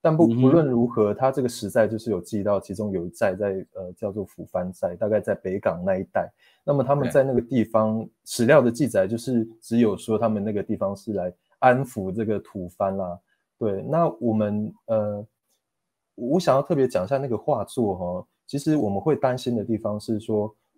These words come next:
Speaker 1: 呃，府番在这个画作它本身呈现的方式，它是用一个 <laughs> 汉人跟一个看起来是原住民嘛，
Speaker 2: 嗯。
Speaker 1: 然后他们在牵手，
Speaker 2: 握手。
Speaker 1: 好像，
Speaker 2: 对，
Speaker 1: 对，对，对，
Speaker 2: 牵手
Speaker 1: 好像是恋爱的那种场景。
Speaker 2: 握手。对。
Speaker 1: 对，那，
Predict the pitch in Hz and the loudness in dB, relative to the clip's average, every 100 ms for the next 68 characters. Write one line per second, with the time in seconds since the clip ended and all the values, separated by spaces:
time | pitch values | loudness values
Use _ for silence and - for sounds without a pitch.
0 | - 98 92 92 95 _ _ 117 107 160 | -6 -6 -6 -8 -12 _ _ -2 2 2
1 | 175 175 135 127 135 113 101 98 92 - | 4 4 4 0 -2 0 0 -2 -4 -2
2 | 127 - 123 104 123 123 90 107 110 - | -2 0 -2 0 -2 -2 -4 -4 -6 -8
3 | 92 - 92 90 - 98 - 110 101 - | -8 -6 -6 -8 -10 -10 -6 -6 -6 -8
4 | _ _ - 147 160 151 131 107 110 123 | _ _ 0 0 2 2 2 0 -4 0
5 | 104 - 107 - _ _ - 143 120 107 | -2 0 -4 -6 _ _ 2 2 4 2
6 | 101 107 120 117 110 110 104 101 - 120 | 0 0 2 2 0 0 0 -2 -2 0
7 | 110 101 117 95 95 131 101 90 90 95 | 0 0 0 -2 -2 -2 -2 -4 -8 -10
8 | - _ 113 90 98 117 123 107 - 104 | -12 _ -4 0 2 2 0 -2 2 2
9 | 98 92 95 - - 117 107 113 - 151 | 2 -2 -6 -12 -4 -2 0 -2 2 2
10 | 110 - 80 - - 110 110 - 147 143 | 2 -2 -8 -4 -4 -2 -4 4 6 8
11 | 139 113 104 120 139 147 127 120 113 104 | 8 8 6 2 2 4 4 4 4 2
12 | 117 104 - 98 98 107 92 - 107 98 | 2 -2 -4 -6 -4 -8 -10 -8 -2 0
13 | - 113 107 175 170 - | 2 4 4 4 2 0